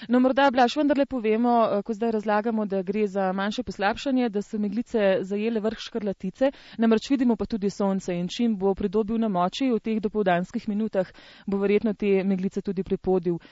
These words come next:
in nadejamo si, eh, lepega sončnega vremena. Namreč, eh,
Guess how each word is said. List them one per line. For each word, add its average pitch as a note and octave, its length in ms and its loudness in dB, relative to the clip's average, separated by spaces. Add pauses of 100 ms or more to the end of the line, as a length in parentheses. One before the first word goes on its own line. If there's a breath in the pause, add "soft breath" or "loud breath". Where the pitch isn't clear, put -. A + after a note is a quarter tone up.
(100)
in F#3+ 180 -2
nadejamo G3 500 2
si, F3 400 -4
eh, E3+ 240 -6
lepega F3 320 -2
sončnega F#3 480 -6
vremena. E3 400 -2 (240 loud breath)
Namreč, A3+ 400 2
eh, A3 200 2